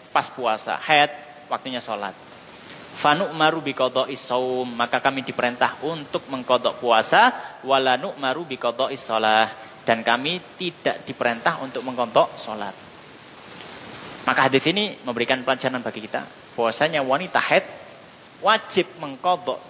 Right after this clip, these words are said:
puasa dan tidak wajib mengkodok sholat. Ya, wajib mengkodok puasa dan tidak wajib mengkodok, mengkodok sholat. Ya, sebagaimana disampaikan oleh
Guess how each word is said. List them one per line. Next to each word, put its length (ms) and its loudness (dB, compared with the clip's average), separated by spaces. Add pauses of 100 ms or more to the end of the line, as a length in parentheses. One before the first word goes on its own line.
(320)
puasa 480 0 (1040)
dan 340 4
tidak 720 -2
wajib 480 -4
mengkodok 560 -4 (720)
sholat. 400 -6 (720)
Ya, 160 -2 (480)
wajib 400 2
mengkodok 420 2
puasa 460 2 (840)
dan 240 4
tidak 240 -2
wajib 320 -4
mengkodok, 400 -2 (480)
mengkodok 320 -2
sholat. 320 -4 (640)
Ya, 120 -8 (200)
sebagaimana 480 4
disampaikan 320 2
oleh 240 4